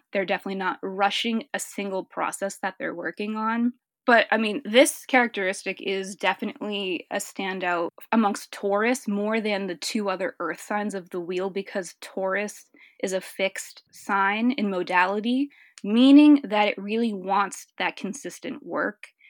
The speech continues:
that when it's handed work, it loves to consistently plug away at it, work hard at it, and form a long-term strategy for how to accomplish the goal. And that's really where a sun in Taurus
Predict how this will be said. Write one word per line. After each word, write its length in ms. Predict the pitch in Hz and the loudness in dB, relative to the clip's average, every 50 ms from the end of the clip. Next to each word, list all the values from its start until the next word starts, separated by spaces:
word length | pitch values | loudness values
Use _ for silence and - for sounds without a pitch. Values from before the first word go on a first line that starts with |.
| - - - - | -20 -14 -2 2
that 180 | 220 - - | 2 2 4
when 140 | 220 220 226 | 4 2 2
it's 140 | 233 - - | 2 0 -4
handed 520 | - - 208 202 202 208 214 208 185 175 | -8 -8 -6 -4 -4 -2 -2 -2 -4 -4
work, 300 | 175 180 175 190 208 202 - - _ - - _ _ _ _ _ | -2 0 0 0 0 -2 -6 -16 _ -20 -20 _ _ _ _ _
it 160 | - 202 - - | -6 -4 -4 -4
loves 420 | 202 190 190 185 185 190 180 - | -4 -4 -2 -2 -2 -2 -6 -10
to 180 | - - 202 180 | -10 -8 -8 -8
consistently 880 | - - 185 - - - 175 - - 175 - - 165 165 151 165 - _ _ _ _ _ _ - | -8 -8 -12 -12 -12 -12 -14 -12 -12 -12 -10 -8 -8 -6 -8 -8 -10 _ _ _ _ _ _ -18
plug 480 | - - - 190 190 196 196 190 190 180 | -18 -16 -12 -6 -2 -2 0 0 -2 -2
away 400 | 180 175 180 175 185 185 202 208 | -4 -4 -2 -2 -2 -2 -2 -2
at 200 | 214 220 226 247 | -2 -2 0 0
it, 220 | 262 269 262 - _ _ _ _ _ _ _ _ _ - | 0 -2 -2 -4 _ _ _ _ _ _ _ _ _ -8
work 340 | 185 190 208 226 240 - | 0 2 2 2 2 0
hard 380 | - - - 220 226 254 254 220 | -2 0 2 4 4 4 4 4
at 240 | 196 175 170 160 170 | 2 0 0 0 -2
it, 220 | 165 156 - - _ _ _ _ _ _ _ _ _ _ _ _ _ - | -4 -4 -6 -8 _ _ _ _ _ _ _ _ _ _ _ _ _ -8
and 160 | 180 190 - - | -6 -6 -8 -6
form 480 | - - 240 226 220 220 214 202 - - - | -4 0 0 2 2 2 0 0 -2 -4 -6
a 40 | 190 | -6
long-term 720 | 185 185 185 180 180 180 190 190 - - - 185 175 170 | -6 -4 -4 -4 -4 -4 -4 -6 -8 -8 -8 -6 -6 -6
strategy 800 | 156 - - - 151 151 147 151 - - - - - - - - _ _ _ _ | -8 -8 -6 -2 -2 -2 -2 -4 -6 -10 -10 -10 -10 -10 -12 -14 _ _ _ _
for 120 | - 190 | -6 -4
how 100 | 185 170 | -2 -2
to 120 | 165 175 156 | -2 -2 -4
accomplish 560 | 131 - - - - - - 147 - - - | -6 -6 -8 -10 -10 -8 -10 -10 -10 -10 -12
the 80 | - | -14
goal. 300 | - - - - - - - - - | -12 -10 -10 -10 -10 -12 -12 -10 -8
And 100 | 208 196 | -6 -6
that's 180 | 185 175 - | -6 -6 -6
really 240 | 196 185 175 170 165 | -6 -6 -4 -4 -4
where 200 | 165 170 160 151 | -4 -4 -4 -4
a 80 | 170 175 | -4 -6
sun 260 | - - 196 196 185 | -6 -6 -6 -6 -6
in 140 | 180 170 147 | -6 -10 -10
Taurus 500 | - - - 147 - 160 - - - | -10 -10 -8 -8 -8 -8 -10 -12 -16